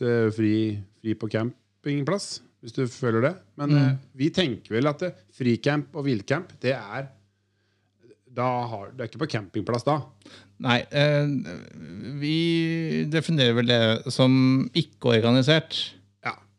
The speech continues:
Speaker 1: det er ingen som
Speaker 2: Eh.
Speaker 1: tjener penger kanskje på at du sover der.
Speaker 2: Nei.
Speaker 1: Og derfor så er det heller ikke noe service, eh, anlegg, og ikke dusj, og ikke noe kiosk.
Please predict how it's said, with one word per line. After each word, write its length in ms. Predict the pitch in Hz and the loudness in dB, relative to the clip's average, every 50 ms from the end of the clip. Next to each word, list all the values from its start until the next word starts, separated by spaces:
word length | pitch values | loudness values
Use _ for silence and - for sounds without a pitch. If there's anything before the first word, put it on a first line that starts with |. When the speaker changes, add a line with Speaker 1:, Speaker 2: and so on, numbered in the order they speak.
| _ _ | _ _
Speaker 1:
det 20 | - | 0
er 40 | 135 | 2
ingen 120 | 120 123 | 2 4
som 80 | 127 127 | 4 4
Speaker 2:
Eh. 100 | 123 123 143 151 | 2 2 2 0
Speaker 1:
tjener 80 | 139 - | -2 -4
penger 460 | - 156 143 113 98 92 92 95 95 | -6 -6 -6 -4 -6 -6 -8 -8 -8
kanskje 320 | - 110 104 - 123 117 | -6 -6 -6 -4 -6 -4
på 200 | - 120 123 120 | 0 0 2 2
at 180 | 113 - 120 123 | 0 -2 -6 -8
du 100 | 120 110 | -8 -8
sover 320 | - 113 101 95 113 147 139 | -6 -6 -2 0 0 0 0
der. 80 | 110 - _ _ _ - | -2 -8 _ _ _ -4
Speaker 2:
Nei. 220 | 117 107 104 110 - _ _ _ _ _ - | -2 -2 -2 -2 -6 _ _ _ _ _ -8
Speaker 1:
Og 80 | 135 | -4
derfor 200 | 120 120 107 120 | -2 -2 -2 -2
så 140 | 117 131 117 | -4 -4 -4
er 40 | 113 | -2
det 80 | 117 113 | -4 -4
heller 140 | 104 95 98 | -6 -6 -8
ikke 100 | - - | -8 -6
noe 100 | 113 110 | -6 -6
service, 580 | 107 - 101 98 98 98 104 104 - - - - | -4 -4 -4 -4 -4 -2 -4 -4 -4 -6 -4 -2
eh, 840 | 110 110 107 110 110 110 110 110 110 110 110 110 110 110 110 110 107 104 - _ _ _ _ _ _ _ _ _ _ - | 0 2 2 2 2 2 2 0 0 0 0 0 0 0 -2 -2 -6 -8 -12 _ _ _ _ _ _ _ _ _ _ -4
anlegg, 500 | 123 113 117 139 156 160 151 139 131 131 - | -2 2 2 2 2 0 -2 -8 -12 -12 -10
og 480 | 123 113 110 110 110 110 110 110 110 110 | -10 -8 -6 -2 -2 0 2 2 2 0
ikke 560 | 104 - - 117 110 110 110 110 107 110 110 | 0 0 0 2 2 2 2 2 0 0 0
dusj, 500 | 113 139 165 151 - - - - - - - | 2 2 2 0 0 -4 -4 -4 -6 -4 -4
og 140 | 120 117 113 104 | -2 -2 -2 -4
ikke 360 | - - 117 107 107 113 113 | -4 -4 -4 -2 -2 0 0
noe 240 | 113 113 110 110 101 | 0 0 0 0 0
kiosk. 420 | - 120 131 156 - - - | 0 -2 -2 -4 -4 -8 -14